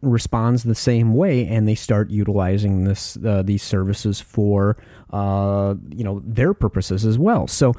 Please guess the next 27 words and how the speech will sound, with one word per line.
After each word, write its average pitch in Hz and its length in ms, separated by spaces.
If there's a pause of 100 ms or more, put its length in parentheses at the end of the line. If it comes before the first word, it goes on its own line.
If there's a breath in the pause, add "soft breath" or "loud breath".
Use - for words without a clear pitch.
(300 loud breath)
there's 143 200
a 123 60
lot 120 360
of, 139 300
uh, 117 260
you 107 80
know, 101 120
online, 117 640
you 101 100
know, 95 120
home 127 180
security 120 380
systems 117 440
where 95 160
you 90 140
have, 98 160
like, 95 300
uh, 95 100
Honeywell's 101 420
Total 123 360
Connect. 113 400
There 95 200
are, 98 480
you 101 140
know, 95 140
camera 110 480
support 107 500